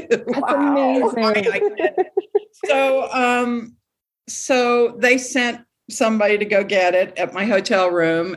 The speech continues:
Speaker 2: And then they just grilled me. And, and Harry was like, "So what were you thinking? And could you hear people talking to you? And why wouldn't you talk?"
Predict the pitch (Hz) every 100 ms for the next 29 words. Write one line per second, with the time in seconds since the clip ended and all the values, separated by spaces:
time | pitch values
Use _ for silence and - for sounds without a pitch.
0 | - 180 180 185 190 190 190 196 196 _
1 | _ 202 208 254 254 - 185 196 233 143
2 | 131 139 143 143 160 160 _ _ _ _
3 | _ _ - 190 180 202 214 202 208 196
4 | 156 170 160 - - 185 185 208 214 -
5 | 214 202 202 202 220 254 285 170 143 131
6 | 143 - 202 214 208 208 208 226 220 196
7 | 226 202 220 220 185 151 135 139 151 160
8 | 160 180 202 208 208 214 220 226 240 107